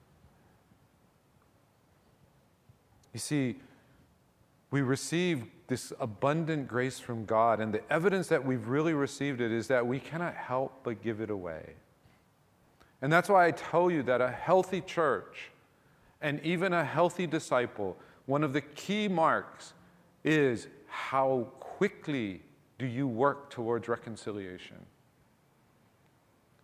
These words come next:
If there's a problem, if there's a conflict, whether you caused it or someone else caused it,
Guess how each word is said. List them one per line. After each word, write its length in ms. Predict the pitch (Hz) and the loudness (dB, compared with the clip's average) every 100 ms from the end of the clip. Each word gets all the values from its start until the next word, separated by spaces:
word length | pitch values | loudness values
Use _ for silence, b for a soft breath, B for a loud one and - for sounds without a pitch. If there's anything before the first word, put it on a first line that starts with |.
| _ _ _ _ _ _ | _ _ _ _ _ _
If 160 | 127 - | -4 0
there's 200 | 147 120 | 0 0
a 60 | |
problem, 580 | - - 170 175 175 156 | -4 2 6 6 6 0
if 100 | 131 | -2
there's 180 | 127 - | -4 -6
a 60 | |
conflict, 600 | 113 - 165 160 165 156 - | -8 0 0 0 -2 -4 -2
whether 200 | 113 113 | -2 -2
you 240 | 113 180 | -2 -4
caused 400 | - 170 170 165 | -4 -2 -2 -2
it 80 | 139 | -4
or 80 | 117 | -4
someone 300 | - 151 143 | -4 -4 -4
else 180 | 135 | -4
caused 320 | - 127 120 | -2 -2 0
it, 100 | 107 | -2